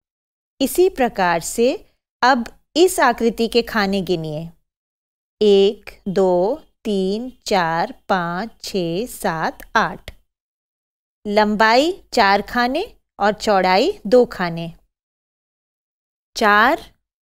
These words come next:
गुणा दो बराबर आठ। और इस आकृति में एक, दो, तीन, चार, पाँच, छः, सात, आठ, नौ।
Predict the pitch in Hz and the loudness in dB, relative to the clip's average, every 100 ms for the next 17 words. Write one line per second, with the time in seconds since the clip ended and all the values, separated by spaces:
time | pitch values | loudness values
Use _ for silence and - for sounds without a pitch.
0 | - 202 220 214 175 196 220 370 233 202 | -4 0 0 0 0 2 2 0 -2 0
1 | 175 170 190 349 - 214 156 - - - | 0 0 0 0 0 -2 -2 -8 -18 -20
2 | _ _ _ _ _ _ _ _ _ _ | _ _ _ _ _ _ _ _ _ _
3 | _ _ _ _ - 220 214 240 349 - | _ _ _ _ 0 0 0 -2 -2 0
4 | 262 254 - 277 285 302 311 359 - _ | 0 0 0 -4 0 -2 -2 -4 -8 _
5 | _ _ _ 214 214 226 285 - - 165 | _ _ _ 2 2 2 -2 -8 -8 0
6 | 196 190 202 277 - 233 220 202 208 247 | 2 2 0 -4 -6 -4 -2 -2 -4 -8
7 | 254 - 233 196 208 240 _ - 190 180 | -12 -2 0 2 0 -6 _ -6 -4 -4
8 | 208 240 _ - - 208 185 190 285 - | -6 -8 _ -18 -6 -4 -4 -4 -8 -14
9 | _ - 202 175 220 - - - 170 175 | _ -2 0 0 -4 -8 -10 -6 -2 -2
10 | 247 - 226 240 202 - _ | -4 -6 -2 0 0 -2 _